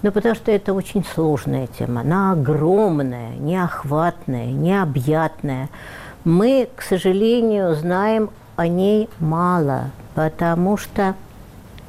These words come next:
до архивов сейчас добраться становится почему-то с каждым годом всё сложнее и сложнее.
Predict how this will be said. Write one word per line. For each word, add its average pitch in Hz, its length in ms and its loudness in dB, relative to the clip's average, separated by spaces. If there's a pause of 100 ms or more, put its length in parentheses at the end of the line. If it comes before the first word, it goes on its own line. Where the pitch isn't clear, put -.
(580)
до 143 180 2
архивов 151 480 0
сейчас 143 460 -4 (400)
добраться 135 920 -4 (500)
становится 165 760 -2
почему-то 175 580 0
с - 40 -14
каждым 147 480 -2
годом 143 340 0
всё - 160 -4
сложнее 160 560 0
и 147 40 -2
сложнее. 202 640 2